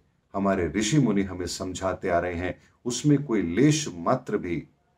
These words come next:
फर्क नहीं होगा। जब फर्क नहीं होगा, तो मतभेद कहाँ होगा,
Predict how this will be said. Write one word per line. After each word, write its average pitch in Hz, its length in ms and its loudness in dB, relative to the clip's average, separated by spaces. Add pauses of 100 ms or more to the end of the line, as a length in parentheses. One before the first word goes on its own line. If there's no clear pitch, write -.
(460)
फर्क 127 400 0
नहीं 92 280 -2
होगा। 87 480 -4 (440)
जब 85 180 -6
फर्क 135 380 0
नहीं 104 300 0
होगा, 95 320 -4
तो 95 160 -10
मतभेद 82 540 -6
कहाँ 90 340 -6
होगा, 85 420 -4